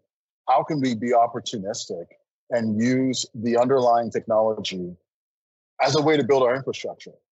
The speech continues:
Whether it might be, um, uh, cross-border settlement via blockchain, uh, whether it might be B two B stablecoins, for example, uh, to allow more trade to happen between countries.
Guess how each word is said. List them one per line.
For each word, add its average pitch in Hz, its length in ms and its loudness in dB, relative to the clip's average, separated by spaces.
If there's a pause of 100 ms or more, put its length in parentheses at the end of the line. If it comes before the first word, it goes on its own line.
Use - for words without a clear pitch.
(380)
Whether 135 380 4
it 127 120 2
might 123 300 0
be, 110 540 -2
um, 101 540 -4 (720)
uh, 107 260 2
cross-border 123 680 0
settlement 123 500 0 (100)
via 107 280 2
blockchain, 123 680 -4 (400)
uh, 110 180 4
whether 117 360 4
it 113 40 2
might 113 320 0
be 107 460 -2 (880)
B 123 140 0
two 127 80 -2
B 113 140 -4
stablecoins, 120 920 -2 (200)
for 110 160 2
example, 117 540 -4 (300)
uh, 107 140 2
to - 120 -4
allow 110 280 4
more 107 220 0
trade 113 480 -2
to 107 80 -12 (120)
happen 123 320 -2 (280)
between 113 360 -2
countries. 127 600 -2